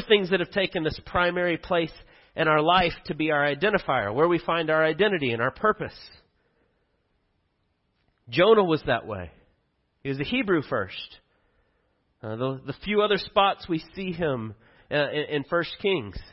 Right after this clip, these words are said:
He's a nationalist who's all about Israel and their glory first. He even says that at the end, "I knew you were gonna be gracious to these people,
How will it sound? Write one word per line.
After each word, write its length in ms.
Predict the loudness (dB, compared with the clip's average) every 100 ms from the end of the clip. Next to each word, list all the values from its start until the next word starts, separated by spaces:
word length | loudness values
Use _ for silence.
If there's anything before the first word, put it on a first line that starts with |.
| _ _ _ _ _ _ -8
He's 140 | -2
a 80 | -2
nationalist 800 | 0 0 0 -4 -4 -2 -2 -6
who's 140 | -8
all 240 | -2 2 2
about 240 | 4 4
Israel 440 | 2 -2 0 0 0
and 120 | 0
their 180 | 0 0
glory 400 | 0 0 0 -2
first. 320 | -4 -4 -4 -8 -16 -20 _ _ _ _ -2
He 80 |
even 180 | 0 0
says 220 | 2 2 4
that 160 | 2 2
at 120 | 0
the 220 | -4 -2
end, 240 | -2 -2 -2
"I 80 |
knew 220 | 0 2 2
you 180 | 2
were 80 | 0
gonna 140 | 0 -2
be 120 | -4
gracious 480 | -2 -2 -2 -6 -14
to 60 | -12
these 220 | -8 -8 -8
people, 400 | -10 -8 -10 -12